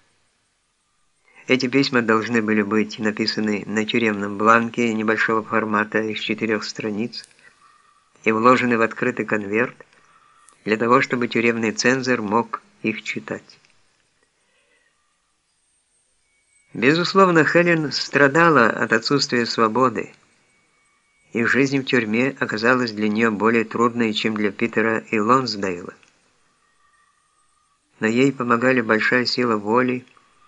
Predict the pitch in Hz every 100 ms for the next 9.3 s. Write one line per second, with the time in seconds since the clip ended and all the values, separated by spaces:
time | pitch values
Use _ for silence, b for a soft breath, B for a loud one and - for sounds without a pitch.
0 | _ _ _ 113 113 113 101 123 127 120
1 | - - 117 113 120 110 - - - 113
2 | 107 113 117 107 - 107 - 120 107 95
3 | - - - - _ _ B B B B
4 | B - - 127 143 139 151 147 151 143
5 | 131 123 123 113 135 127 - 117 - 127
6 | - 127 120 110 110 110 127 135 131 -
7 | 131 131 117 120 - 127 131 127 127 123
8 | - 110 113 117 - 110 123 107 101 98
9 | 90 -